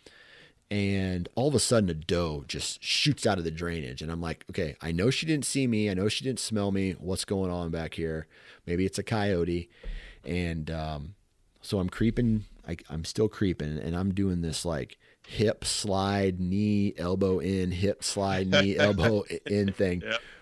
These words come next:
Speaker 1: for, like, a hundred yards to get into position behind this tree where I can start glassing. And I see under this tree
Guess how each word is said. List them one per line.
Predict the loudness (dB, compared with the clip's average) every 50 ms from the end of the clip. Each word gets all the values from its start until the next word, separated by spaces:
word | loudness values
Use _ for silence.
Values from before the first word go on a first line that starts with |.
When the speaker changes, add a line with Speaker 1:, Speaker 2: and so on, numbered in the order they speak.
| -8
Speaker 1:
for, | -2 2
like, | 2 2 2
a | 2 -2
hundred | -2 0 2 2 2 4
yards | 4 2 2 2 2 0 0 -2 -4 -6 -8
to | -10 -2
get | 0 2 2
into | 2 0 -2 -4
position | -6 -6 -4 0 0 0 0 0 -2
behind | -4 -4 -4 -4 -4 -4
this | -4 -6 -6
tree | -4 0 2 4 4
where | 4 2 0
I | -2 -4
can | -4 -6 -8 -8
start | -6 -4 -4 -4 -4
glassing. | -6 -4 -2 0 0 0 -2 -4 -6 -6
And | -4 -6
I | -6
see | -6 -6 -4 -4 -6 -6 -8 -12 -20 -20 -20 -20 -18 _
under | -8 -2 2 2 2
this | 2 2 0 -2 -4 -6 -8 _ -20 -20 -20 _
tree | -8 -2 0 0 0 2 0 -2 -4